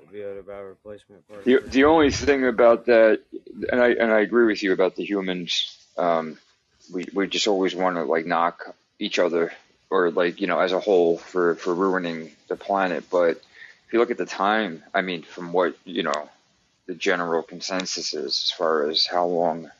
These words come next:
Speaker 2: we exist, it, we are a blip in the age of the Earth as far as mainstream science says how long the Earth, how old the Earth is. If you go off of that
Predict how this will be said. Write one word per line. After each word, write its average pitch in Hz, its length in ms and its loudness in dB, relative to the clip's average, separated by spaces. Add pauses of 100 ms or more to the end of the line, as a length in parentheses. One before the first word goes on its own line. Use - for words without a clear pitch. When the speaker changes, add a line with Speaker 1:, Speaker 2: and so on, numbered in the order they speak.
Speaker 2:
we 90 180 0
exist, 90 600 0 (480)
it, 87 200 -4
we 107 140 4
are 90 200 4
a 80 40 -2
blip 92 500 0 (140)
in 90 140 -6
the 76 320 0
age 92 260 0
of 80 220 0 (100)
the 73 120 2
Earth 69 440 -2
as - 100 -4
far 85 360 4
as - 380 -6 (100)
mainstream 85 560 -2
science 69 400 -2
says - 320 -2 (140)
how 78 100 0
long 71 220 -2
the 58 100 -4
Earth, - 200 -4
how 92 100 0
old 78 220 2
the 73 120 -2
Earth 65 240 -2
is. 50 260 -4 (720)
If - 80 -6
you 95 60 -4
go 123 180 8
off 117 140 6
of 107 60 4
that 107 380 6